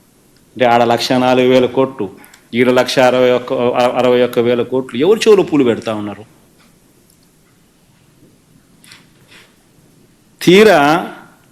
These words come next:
పెట్టేటోడిని చెడగొడుతున్నారు. సజ్జన్ జిందాల్, ఆ ఫౌండేషన్ స్టోన్ ఫోటో చూపించమా, సజ్జన్ జిందాల్ది. తీరా ఇది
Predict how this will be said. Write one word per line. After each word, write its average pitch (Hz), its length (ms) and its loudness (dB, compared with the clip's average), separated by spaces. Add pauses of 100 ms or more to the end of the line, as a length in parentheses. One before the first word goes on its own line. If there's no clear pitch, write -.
(720)
పెట్టేటోడిని 254 640 4
చెడగొడుతున్నారు. 165 680 0 (1800)
సజ్జన్ 185 400 0
జిందాల్, 170 320 4
ఆ 160 460 6
ఫౌండేషన్ 165 480 0
స్టోన్ 160 240 -2
ఫోటో 156 200 0
చూపించమా, 160 460 -6 (1500)
సజ్జన్ 165 300 2
జిందాల్ది. 175 400 0 (2000)
తీరా 190 720 2
ఇది 139 320 0